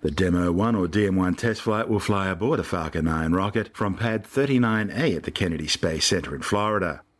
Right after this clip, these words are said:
That's the same launch pad used by Apollo eleven on its historic mission to land on the moon fifty years ago.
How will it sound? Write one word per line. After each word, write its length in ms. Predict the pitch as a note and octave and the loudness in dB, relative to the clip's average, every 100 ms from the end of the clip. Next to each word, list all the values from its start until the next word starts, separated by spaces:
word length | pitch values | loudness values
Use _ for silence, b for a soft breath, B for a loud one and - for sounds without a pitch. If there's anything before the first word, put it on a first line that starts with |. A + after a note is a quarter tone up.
| _ _ _ - | _ _ _ -2
That's 240 | G3+ - | -2 0
the 120 | C3 | 0
same 400 | A#2 - E3+ D3+ | 2 2 2 4
launch 340 | F2 D#2+ D2+ - | 2 2 0 -2
pad 240 | G2 G#2+ | -2 0
used 320 | E2 A2 G#2 | 2 2 2
by 180 | G#2 G2+ | 0 -2
Apollo 400 | G2+ - A#2+ A2 | -2 -2 0 4
eleven 320 | G2+ B2 A#2 F#2 | 4 4 4 2
on 140 | G2+ | 2
its 200 | A#2+ - | 0 -2
historic 460 | - - F#2+ E2+ D#2 | 0 0 0 -2 -2
mission 320 | G2 F#2+ F#2 | 0 2 2
to 100 | D#2+ | 2
land 360 | F2+ A2+ A2 | 0 0 0
on 140 | G2+ G2 | 2 4
the 60 | |
moon 440 | G#2+ E3+ A#2+ B2 - | 4 4 4 2 -2
fifty 460 | - - G3 - D2 | -4 0 0 0 0
years 340 | E2+ B2 G#2+ | 2 2 2
ago. 400 | G#2+ F#2 E2 | 0 0 -2